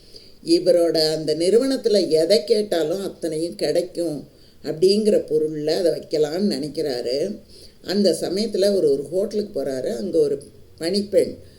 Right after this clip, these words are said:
அவருக்கு உணவு கொடுக்கறதுக்கு வராங்க. அதை பார்த்த உடனே அந்த பணிப்பெண் கிட்ட கேட்குறாரு. தன்னுடைய நிறுவனத்துக்கு பேர் வைக்கிறதுக்கு அந்த பணிப்பெண்ணோடு அவர் உரையாடுகிறார்.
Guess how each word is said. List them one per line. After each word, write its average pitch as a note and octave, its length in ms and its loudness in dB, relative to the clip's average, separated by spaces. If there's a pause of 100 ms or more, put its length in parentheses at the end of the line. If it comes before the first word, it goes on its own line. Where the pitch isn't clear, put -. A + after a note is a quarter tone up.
(160)
அவருக்கு E3 380 0
உணவு F#3+ 360 -2
கொடுக்கறதுக்கு - 400 -4
வராங்க. C#3 580 -4
அதை D3 260 -2
பார்த்த F3 420 -4
உடனே D#3 200 -2
அந்த F3 180 -2
பணிப்பெண் D#3+ 480 -4
கிட்ட C3+ 220 -8
கேட்குறாரு. C3+ 500 -8 (880)
தன்னுடைய G3+ 440 2
நிறுவனத்துக்கு G#3+ 580 0
பேர் G#3 260 2
வைக்கிறதுக்கு F#3 440 0
அந்த G#3 300 -2
பணிப்பெண்ணோடு F#3 720 -4
அவர் D#3+ 320 0
உரையாடுகிறார். G3 680 2